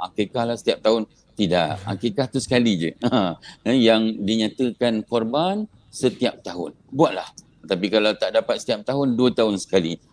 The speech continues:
Eh, paling-paling pun, eh, sekalilah seumur hidup. Eh, dan dalam masa yang sama, inilah yang kita nak dapatkan di dalam ibadah korban.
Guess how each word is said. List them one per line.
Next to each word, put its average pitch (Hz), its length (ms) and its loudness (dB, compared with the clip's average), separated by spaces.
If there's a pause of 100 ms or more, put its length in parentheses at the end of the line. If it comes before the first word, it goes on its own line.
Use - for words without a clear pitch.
(120)
Eh, 139 180 2
paling-paling 120 800 2
pun, 139 280 2
eh, 135 140 -4
sekalilah 120 680 0
seumur 104 380 -2
hidup. 95 320 -2 (280)
Eh, 139 180 2
dan 113 200 4
dalam 110 220 2
masa 110 260 -4
yang 107 200 0
sama, 110 420 2 (260)
inilah 120 300 2
yang 107 140 -2
kita 107 180 0
nak 90 160 -2
dapatkan 101 520 -2 (160)
di 87 200 0
dalam 95 460 4
ibadah 90 520 -2
korban. 80 380 0